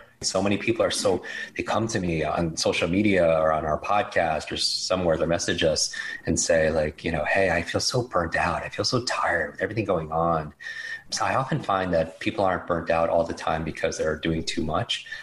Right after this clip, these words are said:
I find a lot of times people are burnt out because they're doing too little of the things that make them come alive. You know, a lot of your listeners who, you know, are thinking about don't, don't keep your day job,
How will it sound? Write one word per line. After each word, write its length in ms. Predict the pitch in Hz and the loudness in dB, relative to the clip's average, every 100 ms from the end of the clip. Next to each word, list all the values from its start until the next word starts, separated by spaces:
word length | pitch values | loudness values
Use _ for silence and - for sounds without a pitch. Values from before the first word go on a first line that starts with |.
| - | -6
I 60 | 95 | -2
find 260 | 92 95 | -2 0
a 40 | 85 | 2
lot 200 | 80 87 | 2 0
of 80 | |
times 260 | - 80 80 | 0 -2 -2
people 220 | - 82 | -2 0
are 60 | 76 | 0
burnt 320 | 80 78 - | 0 -2 2
out 220 | 78 76 | 0 0
because 180 | - 78 | -4 -2
they're 140 | 80 | 0
doing 260 | 76 78 80 | 0 -2 -2
too 220 | - 90 | -2 0
little 560 | 78 92 90 78 76 - _ - | 2 2 2 0 -2 -10 _ -4
of 120 | 85 | -2
the 100 | 80 | 0
things 260 | 82 80 | -2 -2
that 120 | 85 78 | -2 -2
make 160 | 73 | -2
them 100 | 76 | -4
come 180 | - 76 | -4 -4
alive. 640 | 73 76 73 - - - - - - - - - | -2 -2 -4 -6 -12 -18 -18 -20 -18 -16 -16 -6
You 80 | 80 | -2
know, 180 | 76 76 | 0 2
a 20 | |
lot 220 | 85 90 | 2 2
of 80 | 87 | 2
your 120 | 87 | 2
listeners 760 | 82 85 - 85 82 80 80 - | 2 2 2 2 2 2 0 0
who, 340 | 82 78 78 | 0 0 0
you 160 | 82 82 | 0 2
know, 80 | |
are 120 | 78 78 | 2 0
thinking 320 | - 85 - | -4 -4 0
about 240 | 78 76 | 0 2
don't, 240 | 87 78 78 - - | 2 0 -4 -12 -4
don't 160 | 82 | -2
keep 160 | - - | -2 -4
your 120 | - | -2
day 240 | 73 87 90 | 0 0 2
job, 400 | 82 78 - | 2 2 0